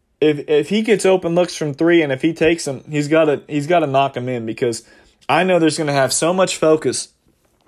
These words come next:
on J C Curry, uh, Taj Johnson, and Sean Webb, and rightfully so. I think, eh, eh,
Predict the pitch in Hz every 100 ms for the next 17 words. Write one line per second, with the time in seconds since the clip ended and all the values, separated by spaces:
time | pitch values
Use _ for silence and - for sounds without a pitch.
0 | _ - 127 117 143 170 170 165 156 143
1 | 135 139 _ _ - - _ _ _ _
2 | _ - 127 123 120 110 - 143 143 135
3 | 135 131 131 127 - 123 - 131 123 123
4 | 120 98 - - 120 127 139 - 139 135
5 | - 123 117 131 131 110 123 139 82